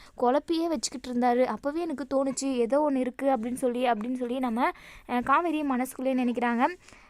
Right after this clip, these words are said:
அதுக்கப்புறம் நம்ம கங்காவும் சாரதாவும், அ, நம்-, நம்ம விஜய் கிட்ட, "விஜய் தம்பி, எனக்கு ரொம்ப சந்தோஷமா இருக்கு தம்பி. உங்களை போல மாப்பிள்ளை கிடைச்சதுக்கு நான் ரொம்ப கொடுத்து வச்சிருக்கணும். காவேரியோட அப்பாவுமே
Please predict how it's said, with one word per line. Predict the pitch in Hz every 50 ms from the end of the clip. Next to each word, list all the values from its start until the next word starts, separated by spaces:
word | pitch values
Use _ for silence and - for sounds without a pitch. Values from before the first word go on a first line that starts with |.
| _ -
அதுக்கப்புறம் | 247 269 359 - 427 - - 339 339 339
நம்ம | 330 294 269 277 302 302 247 - _ - - - _ - _ _ - 262 247 233 226
கங்காவும் | 240 233 262 311 349 339 294 302 311 294 294 -
சாரதாவும், | 240 247 269 285 285 277 254 240 240 262 277 277 269 - - - - _ -
அ, | 240
நம்-, | 247 247 247 240 226 226
நம்ம | 233 240 233 240 254 254
விஜய் | 254 220 - 339 370
கிட்ட, | 330 330 247 262 269 277 285 - -
"விஜய் | 240 214 - 285 277
தம்பி, | - 277 269 269 277 254 233 220 - - - - - -
எனக்கு | 240 240 240 226 247 262 277
ரொம்ப | 262 240 233 269 320 370 359 -
சந்தோஷமா | 285 262 262 277 294 285 285 277 294 294
இருக்கு | 277 254 269 233
தம்பி. | 254 254 247 240 247 254 233 - - - - - -
உங்களை | - 262 294 320 370 370 -
போல | 311 311 320 330
மாப்பிள்ளை | 311 285 254 269 269 - 269 269 262
கிடைச்சதுக்கு | - 254 240 262 - - - 285 277 233 247 226 240 262 262
நான் | 247 254 247 240
ரொம்ப | 233 240 254 320
கொடுத்து | 302 - 277 285 - 294
வச்சிருக்கணும். | 277 262 - 240 233 233 233 240 247 240 214 - - - - - - -
காவேரியோட | 254 233 247 262 277 277 269 254 254
அப்பாவுமே | 247 240 - - 262 269 262 247 254 277